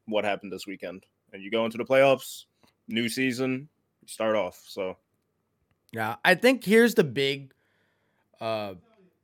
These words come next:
Speaker 2: issue with it, and then I wanna hear Aiden's thoughts on this, uh, in a second, but the Mets losing the division, they go from the two seed to the four seed now, right? Which is, it's not official, but it's official. They're not winning this division at this point. They go from the two seed to the four seed, which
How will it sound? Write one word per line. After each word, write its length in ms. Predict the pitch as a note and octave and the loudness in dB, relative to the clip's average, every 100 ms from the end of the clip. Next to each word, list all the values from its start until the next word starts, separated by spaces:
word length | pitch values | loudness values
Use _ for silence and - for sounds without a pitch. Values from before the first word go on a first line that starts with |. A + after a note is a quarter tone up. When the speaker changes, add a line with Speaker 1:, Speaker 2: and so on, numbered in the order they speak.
| _ _ | _ _
Speaker 2:
issue 320 | - C3+ C#3 C3+ | -6 -6 -4 -4
with 160 | C3 | -4
it, 220 | C#3 C3+ G#2 | -4 -4 -8
and 140 | A2+ | -8
then 100 | A2+ | -6
I 60 | A2+ | -6
wanna 180 | G#2+ | -6
hear 140 | G#2 G#2 | -8 -8
Aiden's 380 | G2 F#2 G2+ G2 | -10 -12 -14 -12
thoughts 280 | F#2 F2+ | -12 -12
on 60 | F#2 | -14
this, 300 | F2+ F2+ - | -14 -14 -16
uh, 260 | F#2+ F2+ E2 | -14 -12 -12
in 80 | F#2+ | -14
a 40 | |
second, 460 | F#2 G2 G2+ F#2+ F#2 | -12 -12 -10 -12 -10
but 220 | F#2+ F2 _ _ _ _ _ _ | -10 -12 _ _ _ _ _ _
the 160 | B2 C#3 | 0 4
Mets 320 | D3+ F3+ F#3 | 4 4 2
losing 280 | F#3 E3 F3 | 0 0 -2
the 80 | |
division, 420 | C#3+ C3 A#2+ G2 G2+ | -2 -2 -2 -4 -6
they 140 | B2+ | -2
go 160 | D#3 E3+ | 0 0
from 180 | F3 | -2
the 80 | D3+ | -6
two 280 | - - G#3 | -6 -4 -4
seed 320 | G#3 G#3 F#3+ | -4 -4 -6
to 100 | - | -6
the 80 | D#3+ | -10
four 340 | - C#3 B2+ A2+ | -8 -6 -4 -4
seed 360 | - G2 E2+ | -8 -12 -12
now, 200 | G2+ F#2+ | -14 -12
right? 320 | F#2 G2 A#2 - _ - | -10 -8 -10 -14 _ -12
Which 160 | B2 | -10
is, 100 | B2 - | -10 -10
it's 160 | F3+ E3 | -8 2
not 140 | G#3 | 2
official, 340 | D#3 B2 - A2+ | 2 -2 -4 -6
but 120 | B2 | -8
it's 100 | A#2+ | -8
official. 320 | - E2 - | -14 -16 -10
They're 100 | A2+ | -6
not 160 | B2 G#2+ | -4 -4
winning 160 | F#2+ | -8
this 140 | F#2 F2+ | -12 -16
division 340 | F2+ E2+ E2+ | -16 -16 -18
at 60 | E2 | -20
this 120 | D#2+ | -20
point. 240 | E2+ D#2 _ _ _ _ | -18 -20 _ _ _ _
They 100 | B2+ | -2
go 80 | D#3+ | 0
from 160 | F3 G3+ | 0 0
the 40 | |
two 180 | D#3+ G#3 | -2 -2
seed 200 | G#3 G#3 | -2 -4
to 80 | F#3 | -6
the 60 | |
four 240 | E3 C#3 A#2 | -4 -4 -4
seed, 200 | G#2 G2+ | -6 -10
which 220 | A2+ - | -10 -12